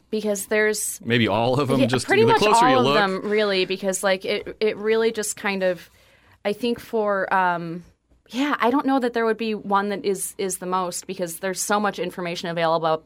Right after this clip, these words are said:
Speaker 1: about everything now that I don't know that
Speaker 2: Yeah.
Speaker 1: there's anything where it's, like, where it's a dead zone of not having any, any information.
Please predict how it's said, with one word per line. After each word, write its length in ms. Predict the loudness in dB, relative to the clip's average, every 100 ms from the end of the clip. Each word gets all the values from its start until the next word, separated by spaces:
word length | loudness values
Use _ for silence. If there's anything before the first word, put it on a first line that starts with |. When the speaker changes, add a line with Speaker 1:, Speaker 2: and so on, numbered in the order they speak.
| -2
Speaker 1:
about 300 | 2 2 2
everything 540 | 2 2 0 -2 -4 0
now 360 | 2 2 0
that 180 | -2 -2
I 100 | 0
don't 220 | -2 -4
know 240 | -6 -6 -4
that 180 | -2 0
Speaker 2:
Yeah. 180 | -2 -2
Speaker 1:
there's 200 | -2 -2
anything 400 | -6 -6 -6 -4
where 140 | -6
it's, 260 | -6 -6 -4
like, 340 | -6 -6 -12 -20 -20 _ _ -8
where 140 | -4 -4
it's 160 | -4
a 60 | 0
dead 260 | 0 0
zone 220 | -2 -6 -6
of 160 | -8
not 240 | -6 -4 -4
having 340 | -4 -4 -6
any, 300 | -6 -8 -10 -10
any 220 | -8 -6
information. 680 | -8 -8 -8 -6 -8 -10